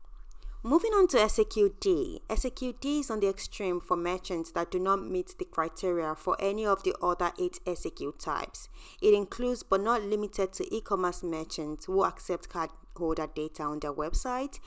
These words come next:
merchants with electronic storage of cardholder data, merchants that do not store card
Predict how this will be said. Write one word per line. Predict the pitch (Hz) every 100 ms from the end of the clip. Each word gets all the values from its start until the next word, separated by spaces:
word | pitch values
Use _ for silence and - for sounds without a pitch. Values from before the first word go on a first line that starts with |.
| - -
merchants | 190 185 202 196 -
with | 180
electronic | 170 - 175 170
storage | - 170 170 165
of | 165
cardholder | - 208 196 185 180 175 170
data, | - 170 - 202 226 - - - -
merchants | - 185 185 208 190
that | 185 175 -
do | 175
not | 170 180 180
store | - - 185 175 180
card | - 175